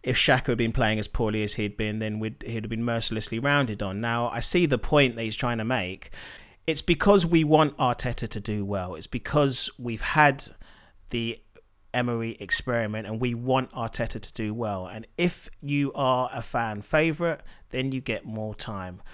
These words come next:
The cracks are beginning to show. I think there's enough dissenting voices now who are beginning to wonder whether the process is actually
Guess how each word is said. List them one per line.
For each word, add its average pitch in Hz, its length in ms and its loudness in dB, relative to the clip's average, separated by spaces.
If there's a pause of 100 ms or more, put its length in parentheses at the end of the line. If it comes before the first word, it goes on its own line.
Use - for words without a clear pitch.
(440)
The 123 120 -4
cracks - 400 2
are 120 60 0
beginning 113 400 -4
to - 100 -6
show. 131 400 2
I 120 100 -4
think 123 240 -6
there's 110 220 -4
enough 120 340 -4
dissenting 110 560 -4
voices 110 420 -4
now 113 260 -2
who 107 100 -4
are 104 40 -4
beginning 110 420 -4
to - 100 -10
wonder 110 280 -4
whether 110 400 -4 (280)
the 113 160 -4
process 110 800 0 (260)
is 120 160 -6
actually 104 680 -4